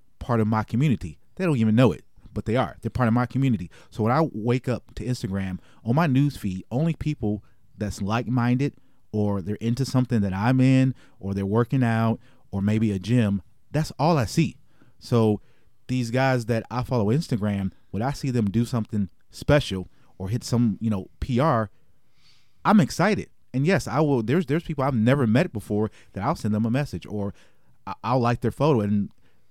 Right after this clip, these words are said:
that's a huge thing for me, is when somebody that I don't know, have never met, have not seen, when they like one of my videos,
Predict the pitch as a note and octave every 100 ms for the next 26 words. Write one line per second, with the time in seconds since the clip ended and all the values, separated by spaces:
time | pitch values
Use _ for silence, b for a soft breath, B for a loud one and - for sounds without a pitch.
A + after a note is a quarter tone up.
0 | - - B2+ D#3+ - A2 A2 - D#3+ D#3+
1 | D3 C3+ - C#3 C3 B2 C#3+ B2+ G#2 G#2+
2 | G#2+ b b b - C#3+ C3+ B2+ G#2+ G#2
3 | A2+ D3 A#2 C#3+ A3+ G3+ G#2+ G2+ G#2 -
4 | G#2+ G2+ G#2+ C#3 G3+ C#3 D#3 - G2+ A#2
5 | B2+ - D#3+ B2+ G#2 - - - C3+ C#3
6 | A#2 A2+ - - F#2+ A2+ G#2+ B2 C3 G2+
7 | F2+ D2